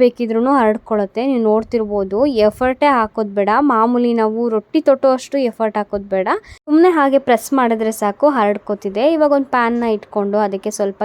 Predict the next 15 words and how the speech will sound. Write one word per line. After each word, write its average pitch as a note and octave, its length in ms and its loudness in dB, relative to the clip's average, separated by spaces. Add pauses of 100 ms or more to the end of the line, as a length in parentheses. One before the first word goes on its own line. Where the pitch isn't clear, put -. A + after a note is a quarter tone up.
(140)
ಎಣ್ಣೆ G3 300 -2
ಹಾಕ್ಕೊಂಡು, F#3+ 460 -6 (400)
ನೀವು D#4 200 2
ತುಪ್ಪ - 160 -2 (140)
ಬೇಕಿದ್ರೂ A#3+ 400 -2
ಹಾಕ್ಕೋಬೋದು. G#3 580 -2 (180)
ಎರಡು A#3 220 2 (120)
ಸೈಡ್ A#3 260 -2 (100)
ಬೇಯಿಸ್ಕೊಂಡ್ರೆ G#3 680 -4 (680)
ತುಂಬಾನೇ C#4+ 420 4 (140)
ಟೇಸ್ಟಿ A#3 340 -2 (120)
ಆಗಿರುವಂತಹ G#3 580 -4 (160)
ಒಬ್ಬಟ್ಟು G3+ 360 -6 (120)
ರೆಡಿ F#3+ 180 -4 (120)
ಆಗತ್ತೆ. F#3+ 300 -6